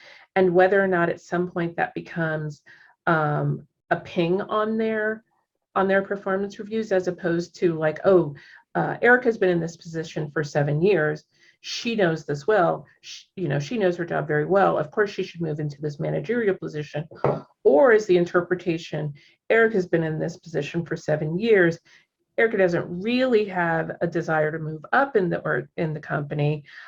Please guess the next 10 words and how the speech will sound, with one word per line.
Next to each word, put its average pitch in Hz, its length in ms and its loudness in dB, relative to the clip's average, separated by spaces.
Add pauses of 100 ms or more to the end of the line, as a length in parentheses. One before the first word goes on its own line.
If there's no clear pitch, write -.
(180)
um, 156 560 2 (200)
and 180 160 2
therefore, 165 460 -2
is 247 280 -2
she, 175 380 -8 (600)
is 240 220 4
she 226 220 -4
management 156 560 -2
material?" - 460 -14 (680)
So 170 640 2